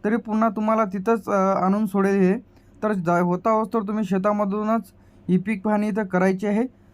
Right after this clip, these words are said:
तर सर्व शेतकरी बांधवांनी अशा पद्धतीने तुम्हाला ई पीक पाहणी इथं करायची आहे.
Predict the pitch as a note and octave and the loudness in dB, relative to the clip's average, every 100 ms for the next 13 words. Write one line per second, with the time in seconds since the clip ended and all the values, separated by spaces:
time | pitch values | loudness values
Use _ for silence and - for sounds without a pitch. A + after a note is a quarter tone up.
0 | - G#3 G3+ G#3 A#3 A3+ A3+ A#3 G#3+ G#3 | -10 -6 -2 -2 -2 -4 -4 -2 0 0
1 | A3 A3 G#3 A3 G3 F#3 F#3+ F#3 G#3+ G3+ | 0 -2 -2 -4 -2 -2 0 -2 -4 -2
2 | G#3 G#3 F#3+ F#3+ F#3+ G3+ G3+ G3 G3+ F#3 | 0 2 0 0 -2 -2 -2 -4 -4 0
3 | F3 F3+ G3 G3 | 0 0 0 -2